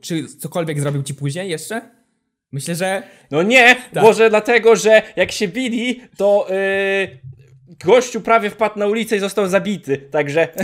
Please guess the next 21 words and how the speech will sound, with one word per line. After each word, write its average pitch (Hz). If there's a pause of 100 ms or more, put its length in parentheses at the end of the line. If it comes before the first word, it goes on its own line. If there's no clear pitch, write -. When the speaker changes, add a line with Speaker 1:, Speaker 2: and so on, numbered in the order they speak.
(160)
Speaker 2:
<laughs> 185
może, 180 (160)
Speaker 1:
No 175
to 202
Speaker 2:
może 196
to 226
mu 196
przemówiło 165
Speaker 1:
tutaj -
Speaker 2:
do, -
Speaker 1:
mamy 156
Speaker 2:
do -
Speaker 1:
to 139
dwa 160
Speaker 2:
głowy. 151
Speaker 1:
Tak, 165
i -
tu 214
widzimy 196
tam 180
te 160